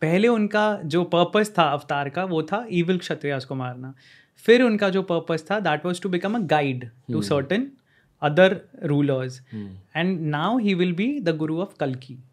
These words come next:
Speaker 2: हम्म।
Speaker 1: So, उनकी स्टोरी काफ़ी लंबी है। इस बुक में तो उतना नहीं मैं कवर कर पाया हूँ। It is only the
Speaker 2: मेन स्टोरी।
Speaker 1: मेन स्टोरी, जो
Speaker 2: हम्म।
Speaker 1: इनिशियल जो उनकी स्टोरी थी, उसके बाद उनकी स्टोरी कंटिन्यूड है अभी।
Speaker 2: हम्म।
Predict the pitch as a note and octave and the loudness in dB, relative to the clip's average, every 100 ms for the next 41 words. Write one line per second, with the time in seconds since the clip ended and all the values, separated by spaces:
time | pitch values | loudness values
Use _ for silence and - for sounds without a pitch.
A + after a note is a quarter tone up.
0 | _ F#2 G2+ F#2+ F2+ F2 F2+ _ _ - | _ -16 -14 -12 -12 -14 -20 _ _ -4
1 | G3+ F3+ G3 G3 C4 B3+ A3+ A3+ A3 F3 | -2 0 0 0 -2 -2 0 -2 -2 -6
2 | G3 A3 F#3+ D#3 E3 D3 B2+ B2+ _ _ | -4 0 0 2 0 -2 -8 -12 _ _
3 | F3+ F3+ G3+ G#3+ A3+ A3 G#3 - _ _ | -2 2 2 2 2 4 4 2 _ _
4 | _ - E3+ G#3 G3+ F#3 G3 G3 F3+ E3 | _ -2 4 6 6 6 4 2 0 2
5 | D#3+ D#3 D3+ D3 E3 C4+ A3+ G3+ G3 G#3+ | 2 2 0 0 2 4 4 4 4 4
6 | A3 B3+ C4 - C3+ C3+ C3 B2+ F#2+ - | 4 2 0 -2 2 2 2 -4 -8 -10
7 | - F3+ A#3+ C4+ - E3 D#3 B3+ B3+ A#3 | -2 2 6 4 4 6 6 4 -2 -4
8 | A3 G3+ G#3 A#3 A#3 A3 F#3 F3+ D#3 E3 | -4 2 6 6 6 4 4 2 0 -4
9 | - D3 C3+ C3 B2+ B2 - - G3 F3 | 0 0 0 -4 -8 -8 -10 -4 -2 0
10 | G3 G#3+ G#3 G#3 G#3+ A#3 B3+ E3+ E3 F#3 | 0 0 -2 -2 -2 0 0 0 0 0
11 | F3 C#3+ C3 B2 - B2 - G2 F#2 | 0 0 -4 -8 -8 -4 -4 -4 -10